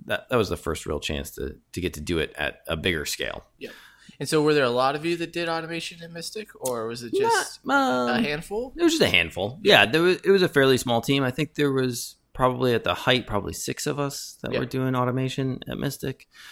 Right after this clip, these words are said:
Speaker 1: Um, and, and, but then oftentimes it was just two or three,
Speaker 2: Right.
Speaker 1: um, people on the team. So, uh, we certainly weren't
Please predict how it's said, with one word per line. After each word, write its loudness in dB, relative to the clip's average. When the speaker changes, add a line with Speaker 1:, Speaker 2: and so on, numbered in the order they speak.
Speaker 1:
Um, 4
and, 0
and, -2
but 4
then 2
oftentimes -2
it -10
was -8
just -12
two -6
or -6
three, -12
Speaker 2:
Right. -10
Speaker 1:
um, -4
people -8
on -8
the -10
team. -10
So, -6
uh, 4
we 4
certainly 2
weren't -2